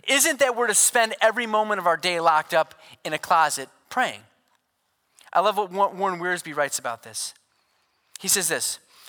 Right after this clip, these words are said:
"Pray without ceasing does not mean we must always be mumbling prayers.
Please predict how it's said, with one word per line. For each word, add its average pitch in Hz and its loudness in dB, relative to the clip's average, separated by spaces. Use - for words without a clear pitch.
"Pray 254 0
without 262 4
ceasing 226 0
does 185 -2
not 202 4
mean 196 -4
we 185 -8
must 190 0
always 185 4
be 175 -12
mumbling 151 -4
prayers. 120 -8